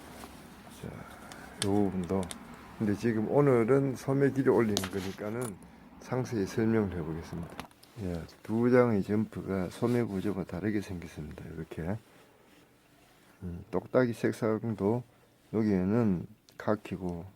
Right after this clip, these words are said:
요거는 실버 정도입니다. 그래서 지금 이쪽 소매는 이 정도의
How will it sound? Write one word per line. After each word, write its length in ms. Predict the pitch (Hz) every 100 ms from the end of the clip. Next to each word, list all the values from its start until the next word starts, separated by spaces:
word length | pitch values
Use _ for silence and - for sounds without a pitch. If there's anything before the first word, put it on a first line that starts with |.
| _ -
요거는 360 | 95 101 101 92
실버 480 | - 127 107 92 82
정도입니다. 640 | 82 82 82 78 71 - - _ - - - -
그래서 520 | 104 92 - 101 90 - - - - -
지금 480 | 85 92 87 107 113 - - _ _ _ - - - _ - _ -
이쪽 300 | 98 139 135
소매는 1000 | - 90 104 98 90 87 85 80 80 - - _ _ _ _ _ - _ _ - - - - - - _ _ - - - _ _ - - _ _ _ _ _ _ _ _ _ - - _ -
이 80 | 120
정도의 640 | 120 120 113 110 92 73